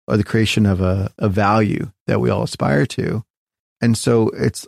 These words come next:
it's the, you know, we are all, you know, throwing wood on the fire. And so, so th-, that, that's sort of how I see it, is this, like,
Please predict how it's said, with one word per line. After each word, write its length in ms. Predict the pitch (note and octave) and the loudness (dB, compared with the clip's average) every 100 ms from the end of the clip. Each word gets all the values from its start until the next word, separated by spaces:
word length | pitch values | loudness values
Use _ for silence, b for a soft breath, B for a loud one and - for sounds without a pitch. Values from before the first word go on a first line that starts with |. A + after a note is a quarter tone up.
| - | -4
it's 260 | B2 - | -4 -2
the, 380 | - A2+ G#2+ G#2+ - | 0 2 2 0 0
you 100 | A2+ | 0
know, 160 | G2+ | 0
we 240 | G#2 A2 A2 | 2 2 2
are 240 | G#2+ - | 2 0
all, 640 | A2 G#2+ G#2+ G#2 G2+ F#2 - | 2 2 2 2 0 -4 -6
you 120 | A#2+ A2+ | -2 0
know, 80 | |
throwing 260 | G#2 A#2 G#2+ | 2 0 2
wood 160 | G2+ G2 | 2 0
on 80 | |
the 80 | F2 | -2
fire. 540 | - G2+ G2 - G#2 - _ | -2 -2 -2 -6 -10 -14 _
And 180 | G#2+ G#2 | -4 -4
so, 420 | - A#2 G#2+ G2+ - | -2 0 2 0 -2
so 160 | C#3 | -2
th-, 140 | A#2 - | -2 -2
that, 200 | C#3 - | -4 -2
that's 240 | D#3+ A3 - | 0 -2 0
sort 140 | B3 | 0
of 40 | |
how 60 | F#3 | 2
I 60 | B2+ | 0
see 160 | D3+ | 0
it, 60 | A2 | 0
is 140 | F#2 | 0
this, 260 | G#2+ F#2+ - | -2 -4 -2
like, 280 | G2 - | -4 -4